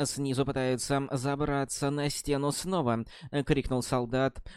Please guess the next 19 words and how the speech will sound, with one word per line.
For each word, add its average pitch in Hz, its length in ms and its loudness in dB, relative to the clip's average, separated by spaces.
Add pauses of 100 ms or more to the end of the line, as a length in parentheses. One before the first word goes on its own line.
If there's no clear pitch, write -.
указав 127 540 2
на 143 280 0
армию 131 500 4
в 123 220 4
черной 123 340 2
броне, 123 460 2 (480)
что 147 320 2 (100)
окружила 131 760 2
замок. 127 340 0 (320)
«Черт, - 260 0
черт, 143 160 2
черт! 143 400 4 (260)
Мать 131 340 0
вашу, 123 260 2
откуда 147 480 2
у 147 160 2
них 143 280 0
осадные 143 500 2
лестницы?» 123 580 0